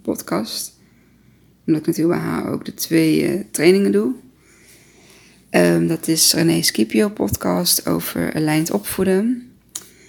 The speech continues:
Dat is Koekeroe van Giel Belen. Die vind ik echt waanzinnig. Die krijgt zoveel mensen, eh, in zijn podcast, ehm,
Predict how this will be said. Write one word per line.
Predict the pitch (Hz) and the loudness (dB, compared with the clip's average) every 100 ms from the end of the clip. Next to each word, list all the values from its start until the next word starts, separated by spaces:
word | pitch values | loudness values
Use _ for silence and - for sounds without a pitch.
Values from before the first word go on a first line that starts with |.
| - - _ _ | -20 -20 _ _
Dat | - 165 196 - | -6 -2 0 0
is | 170 147 - - - _ _ _ _ _ _ _ _ _ _ | 0 0 -2 -6 -18 _ _ _ _ _ _ _ _ _ _
Koekeroe | - 220 - 156 175 233 277 | -4 -2 0 4 4 4 0
van | - - 160 170 | -2 -2 -2 -2
Giel | - 170 | 0 2
Belen. | 165 151 170 214 294 294 - - _ _ _ - | 4 4 4 2 2 0 -4 -20 _ _ _ -4
Die | 165 160 156 - - | 0 2 0 -2 -4
vind | - - - | -4 -4 -4
ik | - | -6
echt | - 156 156 - - | -4 -4 -6 -8 -4
waanzinnig. | 151 147 156 151 147 147 - - - - - _ _ _ _ | -2 0 0 0 -2 -4 -10 -20 -20 -20 -20 _ _ _ _
Die | 175 | 0
krijgt | 170 165 - | 2 0 2
zoveel | 160 165 - | 2 2 2
mensen, | 175 170 165 170 - 156 151 151 - - | 4 4 4 2 0 -2 -2 -4 -8 -8
eh, | - 156 | -4 0
in | 160 | 2
zijn | 165 156 | 0 -2
podcast, | 165 156 - 156 156 - 147 | -4 -4 -4 -4 -2 -2 0
ehm, | 151 151 | 0 0